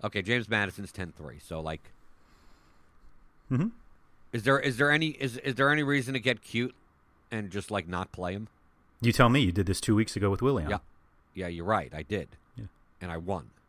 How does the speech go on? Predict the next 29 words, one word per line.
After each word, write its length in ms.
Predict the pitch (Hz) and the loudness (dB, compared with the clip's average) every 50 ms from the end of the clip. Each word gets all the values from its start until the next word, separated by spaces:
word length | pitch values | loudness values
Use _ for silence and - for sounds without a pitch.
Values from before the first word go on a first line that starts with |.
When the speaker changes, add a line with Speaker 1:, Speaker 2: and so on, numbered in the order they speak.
| _ _ _ | _ _ _
Speaker 2:
Oh, 60 | 131 | 6
you 100 | 131 123 | 8 8
did? 240 | 117 175 240 - - - - - - _ _ - _ _ _ _ _ _ _ _ _ _ _ _ _ _ _ _ _ _ _ _ _ _ | 8 6 6 4 0 -4 -14 -20 -20 _ _ -20 _ _ _ _ _ _ _ _ _ _ _ _ _ _ _ _ _ _ _ _ _ _
Speaker 1:
Well, 140 | - 127 131 | 0 4 4
I 80 | 131 127 | 6 6
mean, 200 | 127 127 120 117 | 4 2 0 2
I 120 | 113 117 | 2 2
won 300 | 117 107 113 131 135 123 | 2 4 2 2 2 2
enough. 460 | 113 110 110 123 127 110 90 - - | 2 0 2 4 4 4 2 0 -2
I 100 | 110 104 | -2 0
mean, 160 | 101 101 101 101 | 0 0 0 0
I 80 | 104 107 | 0 0
know 120 | 117 117 | 0 2
Madison's 480 | 113 120 113 113 110 - - 95 95 95 | 2 2 2 2 2 -2 -4 -10 -12 -2
goal 460 | - 113 113 110 98 90 85 82 - _ _ _ _ _ _ _ _ _ _ | 2 2 4 4 2 0 -4 -6 -10 _ _ _ _ _ _ _ _ _ _
at, 140 | - 98 90 | -6 -4 -2
like, 180 | 98 98 87 78 | -2 -4 -4 -2
ninety 320 | 95 113 113 113 113 110 | 0 0 0 2 0 -2
plus 300 | 110 - - - 107 92 | -4 -4 -2 -2 -2 -4
six 500 | - - - 123 131 - - - - - _ _ _ _ _ _ _ _ _ - - | -4 -2 0 0 0 0 -4 -16 -20 -20 _ _ _ _ _ _ _ _ _ -4 2
Speaker 2:
Yeah. 80 | 101 | 4
Speaker 1:
hurt 180 | 101 156 151 - | 4 4 4 2
me 160 | 143 139 127 | 0 -2 -2
in 80 | 120 110 | 0 -2
a 60 | 101 | -2
ton 260 | - - - 147 135 | -6 -2 -2 0 0
of 80 | 123 110 | 0 -2
contests, 680 | - 131 135 135 127 - - 175 185 - - - - | -2 0 0 0 0 0 0 0 0 -2 -6 -6 -2
Speaker 2:
Uh-huh. 200 | 107 107 139 175 | 2 2 2 2